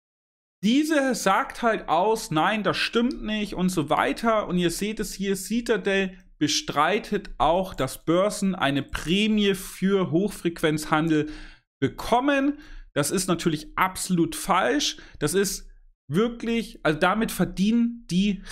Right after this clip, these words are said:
richtig Geld. Richtig, richtig viel Geld. Und das sollte heute eben klargestellt werden, ist es so oder ist es nicht. Die Gerichtsverhandlung ist mittlerweile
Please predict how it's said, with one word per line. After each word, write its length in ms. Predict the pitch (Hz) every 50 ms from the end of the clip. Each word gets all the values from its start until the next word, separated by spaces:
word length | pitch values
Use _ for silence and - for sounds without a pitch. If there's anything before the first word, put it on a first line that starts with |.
| -
richtig 640 | 147 175 220 214 - - - - 202 185 185 - -
Geld. 500 | - 151 123 107 95 - - - - 151
Richtig, 800 | 170 214 254 262 - - - - - 127 117 117 - - - -
richtig 420 | 123 123 120 - - 120 113 -
viel 180 | - - 117 95
Geld. 500 | - 113 113 117 135 170 240 - - - - - - - - _ _ _ _ _ _ _ _ _ _ - - _
Und 260 | - 202 208 208 185
das 220 | 208 196 - -
sollte 360 | - 269 254 262 - 277 214 190
heute 300 | 190 185 190 190 233 226 - -
eben 320 | - 180 185 208 233 233 233
klargestellt 840 | - - 151 139 139 151 160 180 180 - - - 196 202 202 202 -
werden, 240 | 220 220 226 220 - -
ist 220 | - 180 190 185 226
es 200 | 214 202 - -
so 180 | 185 185 180
oder 220 | - 185 180 185 -
ist 180 | 139 151 -
es 200 | 180 180 180 -
nicht. 280 | 147 131 117 117 - - - - - - - -
Die 80 | - 143
Gerichtsverhandlung 800 | 143 196 220 330 330 - - - 262 233 247 247 240 240 226 190
ist 200 | 185 190 185 196
mittlerweile 680 | 208 208 208 220 202 180 165 160 165 165 156 151 -